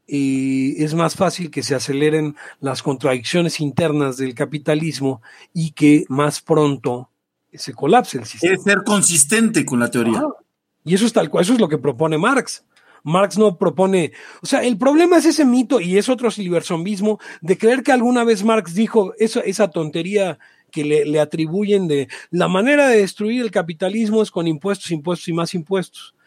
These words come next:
Speaker 1: Que yo insisto, lo dije una vez hace ocho años en el podcast, lo vuelvo a decir hoy, si alguno de ustedes encuentra el texto de Marx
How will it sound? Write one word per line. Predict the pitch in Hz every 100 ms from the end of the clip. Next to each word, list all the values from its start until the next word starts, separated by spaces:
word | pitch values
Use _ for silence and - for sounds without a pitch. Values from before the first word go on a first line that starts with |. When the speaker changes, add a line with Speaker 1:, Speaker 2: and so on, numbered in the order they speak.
| - _
Speaker 1:
Que | - 175 - - _ _ _
yo | 165 240
insisto, | 220 247 226 202
lo | 196
dije | 254 254
una | 277 240
vez | 233 262
hace | 233 233 196 - _ - -
ocho | 208 220 226
años | 214 220 208 180
en |
el | 160 151
podcast, | 190 165 175 170 - _ _ _ _ -
lo | 151
vuelvo | 151 226 220 208
a |
decir | 185 202 185
hoy, | 165 151 139 _ _
si | - -
alguno | 165 165 226 233
de | 226
ustedes | - 185 185 175
encuentra | 151 139 180 170 160 139
el | 131
texto | 196 185 - 175
de | 160
Marx | 165 147 127 - - -